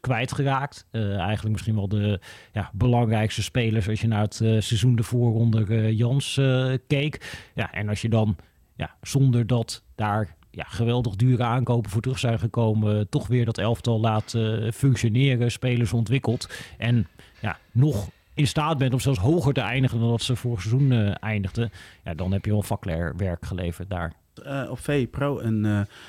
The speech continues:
Speaker 2: artikel van Simon Zwartkaart, eh, over hoe vergaat het de Youth League winnaars. Ehm, maakt natuurlijk enorme indruk, eh, en, en ook met, ja, de finale in La Bombonera. Die hebben ze helaas dan verloren, maar ze hebben i-, heel veel indruk gemaakt in die jeugd, eh,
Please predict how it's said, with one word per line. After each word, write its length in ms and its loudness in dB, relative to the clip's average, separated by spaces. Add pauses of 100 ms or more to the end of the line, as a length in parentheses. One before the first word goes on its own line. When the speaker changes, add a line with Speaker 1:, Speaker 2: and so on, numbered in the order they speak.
(200)
Speaker 2:
artikel 340 -2
van 200 0
Simon 240 -2
Zwartkaart, 520 -2
eh, 160 -10 (260)
over 320 -2
hoe 160 2
vergaat 380 0
het 140 -6
de 140 0
Youth 300 -2
League 260 0
winnaars. 420 2 (440)
Ehm, 600 -2 (300)
maakt 260 -2
natuurlijk 340 -2
enorme 460 4
indruk, 520 2
eh, 300 -4
en, 120 -4
en 160 0
ook 140 0
met, 180 0
ja, 220 -2
de 80 -10
finale 520 2 (480)
in 280 0
La 180 2
Bombonera. 720 4
Die 140 0
hebben 160 0
ze 80 -2
helaas 260 -2
dan 160 0
verloren, 380 2
maar 80 4
ze 80 2
hebben 240 0
i-, 120 4
heel 200 6
veel 100 2
indruk 260 2
gemaakt 300 0
in 140 0
die 120 2
jeugd, 400 0
eh, 60 2